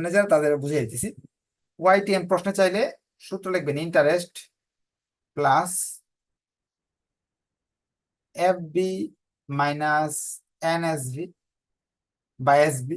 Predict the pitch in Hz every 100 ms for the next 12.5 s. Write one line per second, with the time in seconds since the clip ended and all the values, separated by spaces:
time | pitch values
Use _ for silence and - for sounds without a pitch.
0 | 190 151 139 139 - - _ _ _ _
1 | _ _ _ _ _ _ _ _ _ _
2 | 113 127 131 131 131 123 _ _ _ -
3 | 165 123 104 _ _ _ _ _ _ _
4 | _ _ _ _ _ _ _ _ _ _
5 | _ _ - _ _ _ _ _ _ -
6 | _ 160 147 165 - _ _ _ _ _
7 | 156 170 160 147 185 185 185 185 - 147
8 | 143 147 160 - - - - - 151 160
9 | 160 143 139 180 - _ _ _ _ _
10 | _ _ _ _ 123 127 123 113 - 165
11 | 196 202 202 180 180 175 170 175 151 156
12 | 156 160 156 147